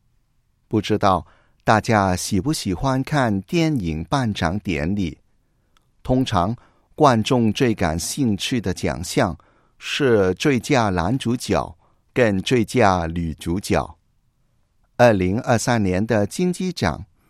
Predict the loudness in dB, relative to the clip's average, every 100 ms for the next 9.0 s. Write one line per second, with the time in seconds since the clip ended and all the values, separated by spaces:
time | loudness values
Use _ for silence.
0 | _ _ _ _ 2 2 2 -2 0 2
1 | 2 2 2 0 -2 0 -2 -2 -2 0
2 | 0 0 -2 0 -2 -2 -2 -2 0 -2
3 | -2 -4 -2 -4 -4 -6 0 0 0 _
4 | _ _ _ _ _ _ _ 2 2 4
5 | 2 2 0 -2 -6 _ _ 0 4 4
6 | 4 2 2 2 0 0 0 -2 -2 -4
7 | -2 -2 0 0 0 2 0 -2 -6 _
8 | _ _ 0 2 2 0 2 4 4 2